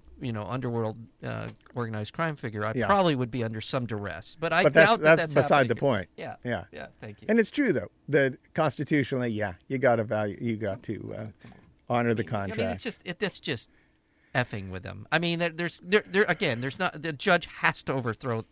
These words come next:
Speaker 2: Yeah,
Speaker 1: overturn
Speaker 2: yeah,
Speaker 1: that.
Speaker 2: just based on law.
Speaker 1: It just
Speaker 2: Just
Speaker 1: has
Speaker 2: based
Speaker 1: to.
Speaker 2: on law.
Speaker 1: I mean, so you're just
Speaker 2: G P S
Speaker 1: messing with them.
Speaker 2: bullets. G P S bullets.
Speaker 1: Yeah, all right, all right.
Speaker 2: Wh-, what does that say to you? G P S bullets.
Speaker 1: G P S bullets.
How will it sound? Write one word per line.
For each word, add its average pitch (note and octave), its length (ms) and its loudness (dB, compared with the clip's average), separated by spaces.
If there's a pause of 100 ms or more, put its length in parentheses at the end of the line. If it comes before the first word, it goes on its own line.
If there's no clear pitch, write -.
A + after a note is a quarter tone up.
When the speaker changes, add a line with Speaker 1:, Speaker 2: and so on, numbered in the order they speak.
Speaker 2:
Yeah, D3 140 4
Speaker 1:
overturn A2+ 100 4
Speaker 2:
yeah, A2+ 100 4
Speaker 1:
that. G2+ 60 -2
Speaker 2:
just E3+ 200 2
based D3+ 240 6
on A#2+ 120 2
law. G2+ 160 -2
Speaker 1:
It G#3+ 100 -6
just D#4 160 -8
Speaker 2:
Just G3 140 2
Speaker 1:
has F3 60 0
Speaker 2:
based C#3+ 180 4
Speaker 1:
to. B2+ 80 2
Speaker 2:
on G#2+ 100 0
law. F2 80 -6
Speaker 1:
I C3 100 -6
mean, D#3 180 -10
so F#3 180 -8
you're F#3 180 -6
just F#3 140 -8
Speaker 2:
G A#3 120 4
P B3+ 80 -2
S A3+ 40 2
Speaker 1:
messing F#3+ 60 4
with D3 100 4
them. A#2+ 80 -6
Speaker 2:
bullets. A2 480 -2
G G3+ 160 0
P G3 180 2
S D3 140 2
bullets. B2 440 -2
Speaker 1:
Yeah, A2+ 80 -14
all A#2+ 60 -18
right, - 80 -16
all G#2+ 60 -14
right. - 540 -12
Speaker 2:
Wh-, D#3 80 -4
what F#3+ 120 6
does F#3 120 4
that F3+ 180 4
say E3 160 4
to C3+ 60 0
you? G2 120 -2
G E3+ 300 0
P F#3+ 320 -2
S F3 240 0
bullets. C#3 560 -2
Speaker 1:
G F3 140 -8
P E3+ 220 -6
S D#3 140 -6
bullets. C3 520 -4